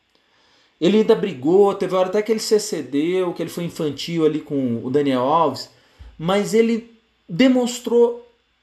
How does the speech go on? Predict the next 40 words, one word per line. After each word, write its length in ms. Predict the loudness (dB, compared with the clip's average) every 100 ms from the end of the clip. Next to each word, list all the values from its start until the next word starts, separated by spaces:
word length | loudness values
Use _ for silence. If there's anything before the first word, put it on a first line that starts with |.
| _
que 120 | -8
tem 180 | -2 -2
sangue 400 | -2 -2 -2 -2
correndo 340 | -2 0 -2
na 140 | -4 -4
veia, 340 | -2 -2 -4
sabe? 260 | -4 -4 -2
Pra 160 | -4
mim 220 | -2 -2 -2
isso 160 | -2
é 40 | -4
muito 220 | -4 -6
importante. 600 | -6 -6 -6 -6 -8 -2
O 20 |
jogador 420 | 0 2 0 -4
que 80 | -6
chega, 320 | -6 -4 -4 -10 -8 2
ele 160 | 4
brigou. 600 | 4 2 0 0 0 -6 _ -20
O 60 | -8
que 160 | -4
dava 260 | 2 2 2
pra 80 | -2
ele 100 | -4
fazer, 380 | -4 -4 0
ele 140 | -2 -2
fez. 580 | -6 -4 -4 -6 -14 -10
Correu 300 | -4 2 4
pra 140 | 2 -2
caramba. 600 | -2 -2 -2 -4 -6 -10 _ _ _ _ _ -4
É, 480 | 0 2 2 -2 -2
mas 340 | 2 2 2
não 180 | 0 -2
deu. 380 | 0 0 0 -6 -18 -20 _ _ _
Então, 400 | -4 2 4 4
galera, 420 | 4 6 6 4
como 480 | 2 -4 -2 -2 -2
a 80 | -2
gente 400 | -2 -8 -10 -10
tem 500 | -6 -4 -2 -4